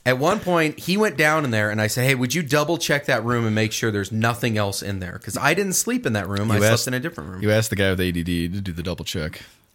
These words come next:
Speaker 1: I guess, the discount double check. And then, so then we get, we go through horrible conditions, like,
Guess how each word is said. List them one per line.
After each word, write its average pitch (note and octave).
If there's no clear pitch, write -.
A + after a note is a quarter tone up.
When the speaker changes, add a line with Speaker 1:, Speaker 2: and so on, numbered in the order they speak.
Speaker 1:
I A#2+
guess, A2
the -
discount B2
double A#2
check. G2
And A2+
then, A#2+
so -
then D#3
we G#3+
get, D3
we F3+
go E3+
through C3+
horrible F3
conditions, A2+
like, F#2+